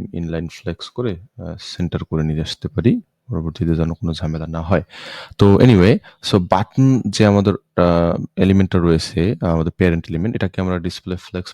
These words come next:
by default রাখতে পারি। আহ, কিন্তু সেটা আমরা সেকেন্ডারি যে ভেরিয়েন্ট সেটার মধ্যে না, আমরা প্রাইমারি ভেরিয়েন্টের মধ্যে রাখবো। তাহলে, আহ, পরবর্তীতে দেখা যাবে যে মানে, পরবর্তীতে যাবতীয় যতগুলো আমাদের ভেরিয়েন্ট হবে সবগুলোতেই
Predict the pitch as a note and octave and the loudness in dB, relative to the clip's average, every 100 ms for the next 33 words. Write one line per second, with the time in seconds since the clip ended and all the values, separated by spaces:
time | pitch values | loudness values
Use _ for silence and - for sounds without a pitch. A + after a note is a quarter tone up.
0 | - F2 E2 F#2+ - G2 F2 E2 - _ | -4 -4 -2 -8 -6 -8 -6 -8 -10 _
1 | F2 - _ _ _ _ F2+ F2 G#2 A2 | -18 -18 _ _ _ _ -10 -8 -12 -14
2 | G#2+ A2 G#2 G#2+ - A2 A2 G#2+ G#2 G#2 | -10 -6 -4 -6 -8 -10 -6 -6 -6 -6
3 | G2+ - _ _ - F2 F#2+ F2+ F#2 F#2 | -8 -12 _ _ -20 -10 -6 -6 -6 -4
4 | F#2 - F#2 F#2 F2 - D#2 A2+ G2+ G2+ | -6 -8 -8 -8 -8 -10 -8 -6 -6 -8
5 | - - G2 G2 F#2+ F2 F2+ F2 E2+ F2 | -12 -8 -4 -4 -6 -6 -6 -6 -8 -10
6 | E2 - E2 E2 - D3 - _ _ _ | -10 -10 -10 -10 -6 -6 -6 _ _ _
7 | F#2 G2+ F2 A2 B3+ _ - E2+ E2+ E2+ | 0 0 0 -2 -4 _ -10 -8 -6 -8
8 | E2 _ _ _ F2+ E2+ E2+ - A#2+ F#2+ | -10 _ _ _ -12 -10 -14 -10 -6 -6
9 | E2 F2 F2 E2 E2 F2 E2+ E2+ E2 D#2 | -6 -8 -8 -8 -6 -4 -4 -4 -8 -10
10 | _ - F2 G2+ - F#2 F2 - F2+ E2+ | _ -18 -16 -16 -8 -8 -8 -10 -8 -2
11 | F#2 F#2+ F#2+ G2 F#2 - - - F#2 F#2 | 0 0 0 0 0 -2 -6 -2 -2 2
12 | F#2+ F2 F2+ F2 F2 F2 F2+ F2 F#2+ D3 | 2 0 -4 -4 -4 -2 -4 -6 -8 -8
13 | F#2+ F#2+ F2 E2 | -10 -6 -6 -4